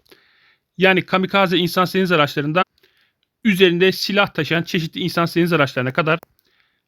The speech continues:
işte otomatik tüfekle ve çeşitli radar sistemleriyle donatılmış insansız deniz araçlarından üzerinde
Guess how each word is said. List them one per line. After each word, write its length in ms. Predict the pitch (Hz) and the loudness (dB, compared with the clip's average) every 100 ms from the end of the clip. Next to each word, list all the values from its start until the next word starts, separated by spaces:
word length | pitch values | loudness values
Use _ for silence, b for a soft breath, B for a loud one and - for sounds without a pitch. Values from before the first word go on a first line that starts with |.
| _ _ _ | _ _ _
işte 200 | - - - | -12 -6 -2
otomatik 560 | 185 185 175 180 - | 0 0 0 -4 -8
tüfekle 560 | - 170 185 - 147 - _ _ _ _ _ _ _ _ _ _ - | -6 -2 -2 -2 -6 -6 _ _ _ _ _ _ _ _ _ _ 0
ve 280 | 185 202 - | 2 2 -4
çeşitli 560 | - 190 180 170 180 160 | -4 -4 -4 -2 -2 0
radar 220 | 170 151 | 0 0
sistemleriyle 600 | - 165 151 151 147 143 | 0 -2 0 0 -2 -2
donatılmış 400 | 139 131 143 - | -4 -2 -6 -4
insansız 340 | 165 165 147 | -4 -2 -2
deniz 180 | 156 151 | -2 0
araçlarından 460 | 135 - 131 151 175 _ _ _ _ _ _ _ _ _ | -2 -2 -2 -2 -4 _ _ _ _ _ _ _ _ _
üzerinde 580 | 226 185 202 180 185 190 | -2 2 2 2 0 -2